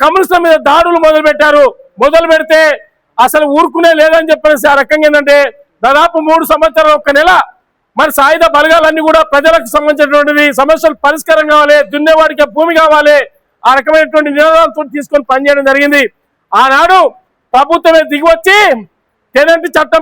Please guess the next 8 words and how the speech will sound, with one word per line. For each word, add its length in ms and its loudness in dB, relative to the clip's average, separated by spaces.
ప్రకారంగా 440 0
టెనెంట్, 340 0
టెనెంట్ 360 0
యాక్ట్ 300 -2
అంటే 180 0
థర్టీ 320 -2
ఎయిట్ 160 -2
ఈ 40 2